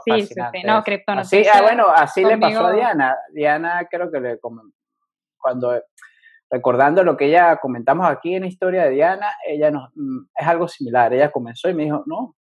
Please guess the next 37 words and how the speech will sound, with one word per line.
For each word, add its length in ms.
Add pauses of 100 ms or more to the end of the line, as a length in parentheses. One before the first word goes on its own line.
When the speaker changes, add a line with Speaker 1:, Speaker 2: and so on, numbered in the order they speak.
Speaker 2:
pues 160
yo 80
no 100
sabía 640 (120)
mucho 440
de 180
criptomonedas, 720
pero 460
Criptonoticias 720
me 100
abrió 240
la 140
puerta." 560 (440)
Me 100
dijo, 140
"Tranquila, 400
aquí 160
vas 120
a 20
aprender." 380 (580)
Entonces, 260
Speaker 1:
Sí, 100
sí, 120
Speaker 2:
quizás 100
Speaker 1:
sí, 200
y 40
así 300
es. 200
Esto, 280 (140)
realmente, 500 (720)
bueno, 380
todavía 680
se-, 360
seguimos 440
colaborando 520
con 160
Criptonoticias 640